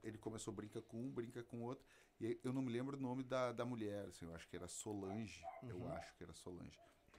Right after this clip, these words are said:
Speaker 1: Que, e aí ele fala assim, "Ah, eu nem vou mexer com a senhora, porque a senhora, sei que,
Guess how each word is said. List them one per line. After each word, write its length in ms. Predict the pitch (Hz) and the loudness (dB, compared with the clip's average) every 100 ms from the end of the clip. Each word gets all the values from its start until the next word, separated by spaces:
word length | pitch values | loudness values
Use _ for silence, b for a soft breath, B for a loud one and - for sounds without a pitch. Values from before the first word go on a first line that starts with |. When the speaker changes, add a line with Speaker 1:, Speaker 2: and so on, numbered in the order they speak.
| B - - | B -20 -14
Speaker 1:
Que, 100 | - - | -8 -2
e 100 | 107 | 2
aí 180 | 98 98 | 2 4
ele 140 | 101 | 2
fala 240 | 104 104 104 | 2 2 2
assim, 320 | 104 107 104 B B B - | 0 -2 -2 B B B -8
"Ah, 340 | - 233 233 185 - - | 0 2 2 -2 -2 4
eu 100 | 139 | 4
nem 100 | 180 | 4
vou 120 | 202 | 2
mexer 260 | 180 - | 2 2
com 80 | 175 | 0
a 40 | 156 | 2
senhora, 460 | 160 120 127 139 | 2 4 6 4
porque 200 | 104 - | 0 -4
a 20 | |
senhora, 340 | 107 - 113 131 | -4 2 2 2
sei 140 | - | -2
que, 160 | 127 | -4